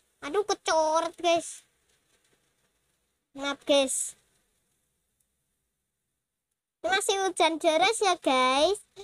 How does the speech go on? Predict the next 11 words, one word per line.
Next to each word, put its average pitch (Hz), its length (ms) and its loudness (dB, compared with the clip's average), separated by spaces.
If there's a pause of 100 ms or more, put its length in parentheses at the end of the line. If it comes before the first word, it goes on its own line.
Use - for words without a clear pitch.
(440)
Kalau 269 320 0
kalian 294 400 0
nggak 240 240 -2
kenceng, 285 560 -4 (1200)
atur 285 320 -6
volumenya 285 720 -4
ya, 453 220 -2 (100)
guys, 262 560 -2
biar 254 240 -4 (640)
agak 262 240 -10
kenceng. 254 640 -8